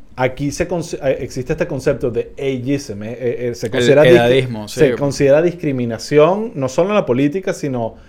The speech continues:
Speaker 1: elegir a alguien por su edad, lo cual obviamente es totalmente relativo porque nadie está contratando hostess de Hooters de, <laughs> de setenta y cinco años, que yo sepa. Pero obviamente hay como leyes que te protegen de que no te discriminen por la edad.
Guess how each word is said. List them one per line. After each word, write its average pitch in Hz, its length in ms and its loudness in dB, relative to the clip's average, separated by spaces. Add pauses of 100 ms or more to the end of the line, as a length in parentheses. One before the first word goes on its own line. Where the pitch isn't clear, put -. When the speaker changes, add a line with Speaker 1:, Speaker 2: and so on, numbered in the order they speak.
(160)
Speaker 1:
elegir 123 440 -2
a 139 160 2
alguien 156 380 -2
por 131 380 2
su - 200 -4
edad, 113 280 2
lo 95 120 -8
cual 104 220 -6
obviamente 135 420 0
es 127 60 -10
totalmente 135 500 0
relativo 120 460 -2
porque 127 180 -6
nadie 104 200 -8
está 127 180 -8
contratando 120 920 -2 (440)
hostess 131 580 0
de 127 180 4
Hooters 135 680 -4
de, 120 640 0 (140)
<laughs> - 120 -20
de 117 400 0
setenta 113 300 -8
y 113 40 -8
cinco 123 300 -2
años, 92 340 -10
que 104 140 -4
yo 107 100 -4
sepa. - 380 -6 (300)
Pero 185 440 8
obviamente 143 540 0
hay 151 160 4
como 156 220 -4
leyes 127 360 0
que 165 120 -4
te 135 120 -2
protegen 117 460 -6
de 156 100 -2
que 123 120 -6
no 110 120 -8
te 131 80 -4
discriminen 127 680 -6
por 107 200 -4
la 90 100 -6
edad. 135 280 0